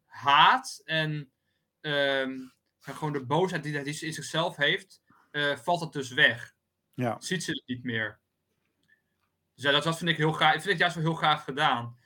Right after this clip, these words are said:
Speaker 1: En uiteindelijk dat ze dan uiteindelijk dus overal wel achter komt, dan zie je helemaal dat ze eigenlijk haar hele, haar hele wereld stort in elkaar. Van alles wat ze dacht wat, wat waar was, was van,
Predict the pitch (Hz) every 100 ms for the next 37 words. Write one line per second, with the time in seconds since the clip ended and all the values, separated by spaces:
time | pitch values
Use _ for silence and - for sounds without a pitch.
0 | _ _ _ _ 147 151 170 165 165 156
1 | 156 151 151 147 156 160 151 131 151 165
2 | 165 165 147 - 147 139 139 135 127 156
3 | 139 156 151 147 143 139 - 151 151 135
4 | 131 151 147 135 - 123 147 127 165 156
5 | 139 151 135 - 139 135 123 139 131 131
6 | 135 135 156 156 156 139 147 - 143 135
7 | 131 139 151 156 160 - - 135 - 135
8 | 131